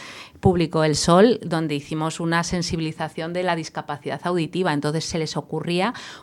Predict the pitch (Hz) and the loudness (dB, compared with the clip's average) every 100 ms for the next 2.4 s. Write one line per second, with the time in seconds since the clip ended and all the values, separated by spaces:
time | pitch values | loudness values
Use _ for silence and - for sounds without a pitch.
0 | - - 165 151 175 185 190 185 175 180 | -2 2 2 0 -2 0 0 0 -2 -2
1 | 202 202 285 - 165 151 190 180 180 147 | -2 -2 -4 -2 -2 0 -2 -2 -4 -4
2 | 165 143 - 226 | -4 -4 -8 -10